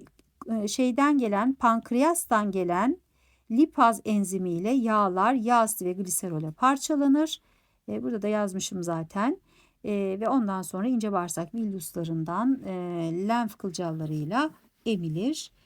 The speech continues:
E, bunların nasıl emildiğini, e, bir sonraki videolarımızda anlatacağız. E, son dedim ama bir de nükleik asitler var. Nükleik asitlerin kimyasal sindirimi de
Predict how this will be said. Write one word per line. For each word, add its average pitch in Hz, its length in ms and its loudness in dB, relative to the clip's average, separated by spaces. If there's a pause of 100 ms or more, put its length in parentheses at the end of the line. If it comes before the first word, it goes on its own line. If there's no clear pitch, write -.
(280)
E, 202 260 -4
bunların 233 600 -2
nasıl 269 260 -4
emildiğini, 190 760 -4
e, 196 400 -8
bir 262 80 -2
sonraki 190 440 -10
videolarımızda 190 840 -2 (300)
anlatacağız. 165 760 -4 (840)
E, 262 180 0
son 381 560 2
dedim 277 380 2
ama 285 220 4
bir 349 120 4
de 277 120 4
nükleik 294 420 2
asitler 202 480 -2
var. 208 320 2
Nükleik 302 400 2
asitlerin 233 380 -2
kimyasal 214 600 -2
sindirimi 214 680 0
de 277 240 2